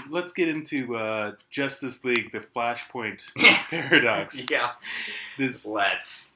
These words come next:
Speaker 1: in-, incredibly <laughs> confused.
Speaker 2: It
Speaker 1: if
Speaker 2: sounds
Speaker 1: you're not
Speaker 2: like you liked it less than I did, which I'm surprised.
Speaker 1: I'm very surprised, 'cause I thought this is a movie that really requires a, a fair amount of depth of comic book knowledge. I thought you'd be kind of confused through a lot of this.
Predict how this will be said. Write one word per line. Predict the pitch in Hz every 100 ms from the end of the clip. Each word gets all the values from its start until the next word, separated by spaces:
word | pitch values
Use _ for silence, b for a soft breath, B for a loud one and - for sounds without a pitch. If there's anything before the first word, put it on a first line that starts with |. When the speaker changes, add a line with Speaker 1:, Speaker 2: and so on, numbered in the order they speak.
| -
Speaker 1:
in-, | 139 143
incredibly | 147 147 139 180 165 139 135 160
<laughs> | 143
confused. | 147 139 147 139 151
Speaker 2:
It |
Speaker 1:
if | 160
Speaker 2:
sounds | 311 -
Speaker 1:
you're | -
not | -
Speaker 2:
like | 247
you | 311
liked | 247 -
it | 180
less | 170 185 180
than | 156
I | 147 208
did, | 175 117
which | 120 127
I'm | 139
surprised. | - - - 160 165 117 - -
Speaker 1:
I'm | 147 156
very | 139 170
surprised, | 156 123 123 113
'cause | 131 131
I | 135
thought | - 214 202
this | 147 151
is | 156 143
a | 135
movie | 139 127 127 117
that | 117 113 - -
really | 135 156 143 135 117 104 b b b - 117 113
requires | 131 160 - 139 135 123 117 113
a, | 107 -
a | 135
fair | - 139 135
amount | 127 113 104
of | -
depth | 120 113 -
of | 104
comic | 117 117 113
book | 110 104 _ -
knowledge. | 120 107 104
I | 123
thought | 156 123
you'd | 107
be | 110
kind | 123 110
of | 98 -
confused | 113 - 131 147 101 - - - _ -
through | 120 104
a |
lot | 95 87
of | -
this. | - - -